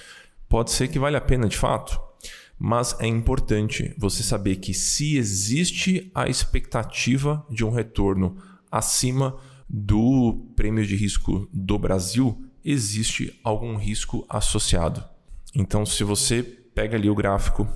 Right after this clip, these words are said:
na sua corretora ou o gerente do seu banco te envia um gráfico que tem, ah, o C D I numa linha preta ali embaixo, que é meio que o, o benchmark que a gente vai utilizar, é a baliza que a gente vai utilizar,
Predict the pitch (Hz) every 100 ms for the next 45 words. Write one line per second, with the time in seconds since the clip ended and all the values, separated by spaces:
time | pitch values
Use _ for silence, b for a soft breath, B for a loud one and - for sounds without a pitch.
0 | - - 104 101 98 - 104 101 - 95
1 | 101 92 95 95 92 95 101 - 95 92
2 | 95 - 104 95 92 95 95 95 98 104
3 | - - - 90 71 - _ _ 101 104
4 | 104 - 107 - 135 117 127 175 - -
5 | 110 110 104 107 101 - 113 - 143 -
6 | 107 104 110 147 - - - 98 101 107
7 | 101 95 90 95 95 95 95 95 - 98
8 | 98 107 101 104 95 92 107 135 107 98
9 | 98 95 107 127 107 95 95 - 95 -
10 | 107 104 120 135